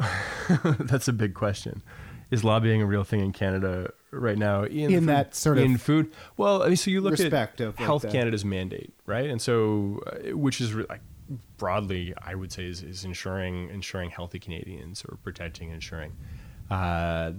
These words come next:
Speaker 1: the healthy lives of Canadians. And so, I mean, there are a bunch of different ways that a, um, that Health Canada can affect that. Uh,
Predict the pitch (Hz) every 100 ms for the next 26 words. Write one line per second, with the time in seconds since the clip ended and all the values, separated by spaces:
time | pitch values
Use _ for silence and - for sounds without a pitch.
0 | 107 107 87 90 92 78 80 80 82 80
1 | - 85 78 78 76 76 87 - 127 117
2 | 127 127 120 110 - 104 113 - 117 120
3 | 110 107 104 110 120 107 90 92 87 85
4 | 85 - 95 82 73 - - 92 85 85
5 | 78 78 76 73 73 - 110 92 95 -
6 | 92 85 80 - 87 76 - - 101 90
7 | 92 76 - - _ _ _ _ _ -
8 | 101